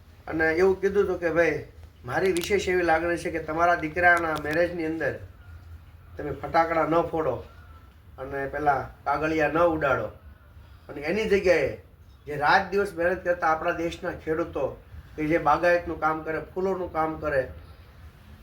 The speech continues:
અને એના પછી પાછા સો બસો કિલો આપણી કેપેસિટી અનુસાર પાંચસો કિલો જેટલા લઈએ કે એટલા, એટલા ફૂલો લઈ અને આખા વરઘોડા દરમિયાન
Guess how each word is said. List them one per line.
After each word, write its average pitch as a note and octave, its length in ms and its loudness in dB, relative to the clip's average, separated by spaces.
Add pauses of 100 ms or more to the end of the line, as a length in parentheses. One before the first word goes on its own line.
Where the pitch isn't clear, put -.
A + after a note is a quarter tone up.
(200)
અને D#3 500 -2 (680)
એના E3 180 -2
પછી F3 280 -2
પાછા E3+ 320 0
સો F3 240 4
બસો F3 300 0
કિલો F3 180 -2
આપણી G3+ 260 0
કેપેસિટી C4+ 540 -4
અનુસાર E3 580 -2 (280)
પાંચસો F#3 320 0
કિલો F3 260 -2
જેટલા C4 380 4
લઈએ A#3+ 280 2
કે G3+ 120 -2
એટલા, D#3+ 360 -4 (760)
એટલા E3+ 380 0
ફૂલો F#3+ 240 4
લઈ F3+ 200 4
અને D#3 100 -4
આખા - 400 -6
વરઘોડા F#3 500 2
દરમિયાન F3+ 480 -2